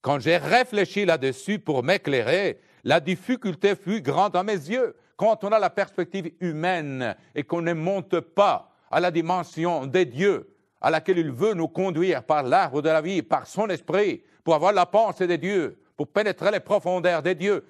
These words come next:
c'est très difficile pour nous. Donc il faut s'approcher des dieux. Et voyons ce qu'il arrive.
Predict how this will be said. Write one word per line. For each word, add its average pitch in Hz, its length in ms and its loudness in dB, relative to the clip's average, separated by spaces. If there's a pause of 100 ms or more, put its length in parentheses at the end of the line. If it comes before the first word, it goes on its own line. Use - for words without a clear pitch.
c'est 175 120 -2
très 170 200 -2
difficile 170 380 -2
pour 196 200 0
nous. 247 220 2 (240)
Donc 220 240 2
il 185 100 -4
faut 233 340 6
s'approcher 160 480 0
des 147 120 0
dieux. 147 360 0 (280)
Et - 40 0
voyons 196 360 2
ce - 80 -6
qu'il 170 160 2
arrive. 156 440 2